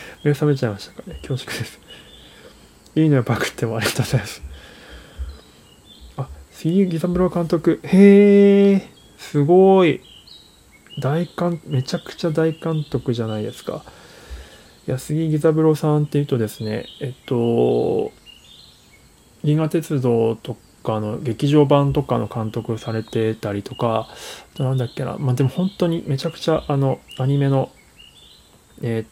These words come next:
と、初期の監督ですね。超大監督です。富野さんとかよりも上の世代の方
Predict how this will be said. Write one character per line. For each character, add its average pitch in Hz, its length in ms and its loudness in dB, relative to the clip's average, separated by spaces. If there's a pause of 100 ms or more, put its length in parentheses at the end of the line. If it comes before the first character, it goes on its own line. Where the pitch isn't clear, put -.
と、 110 280 -2 (800)
初 - 180 -6
期 - 140 -4
の 110 220 -4 (720)
監 110 220 -8
督 107 300 -10
で 104 100 -4
す - 100 -14
ね。 - 260 -14
超 143 260 -2
大 107 220 -4
監 107 320 -6 (120)
督 - 300 -12
で - 140 -12
す。 - 100 -20
富 175 200 -4
野 135 100 2
さ 117 160 -8
ん 107 100 -10
と 113 120 -10
か 117 100 -8
よ 107 60 -4
り 107 60 -6
も 107 100 -6
上 120 140 -2
の 123 100 -2
世 123 160 -6
代 117 160 -4
の 113 120 -6
方 110 400 -8